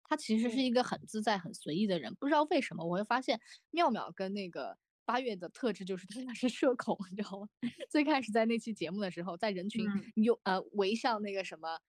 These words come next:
Speaker 1: 呃，梁，梁伟峰啊，或者是，呃，Back 这些老板周围的时候，就他俩就在那个位置上，“啊，我应该怎么办啊？我要去 match，我要去 social 嘛。”就是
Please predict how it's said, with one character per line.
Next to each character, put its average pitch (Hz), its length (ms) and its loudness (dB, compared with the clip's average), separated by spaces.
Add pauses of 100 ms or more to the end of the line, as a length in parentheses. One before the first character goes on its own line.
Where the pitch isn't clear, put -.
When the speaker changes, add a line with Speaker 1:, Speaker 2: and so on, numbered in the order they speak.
(140)
Speaker 1:
呃， 156 420 -6
梁， 170 320 0
梁 190 200 2
伟 170 160 -4
峰 185 220 -4
啊， 180 160 0
或 185 160 -2
者 160 100 -8
是， 165 380 -4 (100)
呃， 175 240 -2
Back 170 240 0 (160)
这 196 80 -8
些 180 180 -6
老 160 200 -6
板 147 180 0 (320)
周 196 160 2
围 113 220 -4
的 147 100 -4
时 175 160 -8
候， 160 200 -4
就 185 120 -10
他 - 220 0
俩 160 180 -2 (220)
就 208 100 0
在 196 180 2
那 202 140 0
个 196 100 2
位 208 140 4
置 165 100 -8
上 151 160 -8 (120)
，“啊， - 80 -16 (100)
我 160 100 -6
应 170 60 -4
该 202 140 4
怎 - 140 -6
么 147 100 -8
办 175 260 0
啊？ - 40 -12 (100)
我 185 100 2
要 196 120 4
去 220 180 -6
match， 202 480 -2
我 190 80 0
要 196 60 2
去 208 120 0
social 196 480 2
嘛。” - 180 -2
就 233 120 0
是 - 200 0